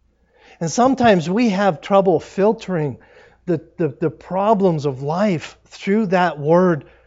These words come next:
"do." Will God do what's best for me? And we say, "How can what I'm going through be best for me?" I don't have the answer to that.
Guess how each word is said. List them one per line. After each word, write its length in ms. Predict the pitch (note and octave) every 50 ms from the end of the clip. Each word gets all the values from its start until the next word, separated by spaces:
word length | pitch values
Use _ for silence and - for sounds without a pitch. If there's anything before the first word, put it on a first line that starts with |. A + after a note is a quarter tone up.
| _ _ _ _ - D#3 C3+ B2
"do." 440 | C#3 E3+ F3+ F#3 E3 C3 A2 A2+ _ _ _ _ _ _ _ _ _ _ _ _ _ _ _ _ _ _
Will 440 | - C#3+ C#3+ D#3+ F#3 G#3+ A#3 A#3 G3+
God 560 | D#3 D3 E3+ E3+ F#3+ F#3 F3+ C#3+ B2+ A#2+ -
do 340 | - - F#3+ A3+ A#3+ A#3+ A#3
what's 340 | A3 F#3 E3+ F3 E3 E3 -
best 280 | - F#3+ F#3 F3+ - -
for 100 | G3 F#3+
me? 240 | F#3 F#3 E3+ C3+ - - - - - -
And 120 | F#3+ G3+
we 120 | G#3+ A3+ G#3
say, 360 | - - A#3+ G#3+ F3+ - - - _
"How 340 | - - G3+ B3 C4+ C#4+ B3+
can 400 | - - G3+ A#3 A3 F#3+ E3+ E3+
what 220 | F3+ G#3 G#3 G#3+
I'm 220 | G#3 G3+ G#3 G3 D#3+
going 360 | - G#3+ A3 A#3 B3+ A#3 B3
through 280 | - G#3 G3 F3 - - - - _ _
be 160 | - G#3+ G#3
best 460 | F3 - - A#3 A3 A#3+ A3 - -
for 160 | - - G#3+
me?" 240 | F#3+ G3 F#3+ D#3+ C3+ - - - - _ _ -
I 160 | - G3+ A#3
don't 180 | A#3 A3+ G#3+ F#3
have 240 | D#3 E3+ F3 E3 D3
the 100 | D3+ D3
answer 280 | D3 D3+ C#3 - C3+
to 100 | B2+ A#2+
that. 440 | A2 A#2 - _ _ _ _ _ _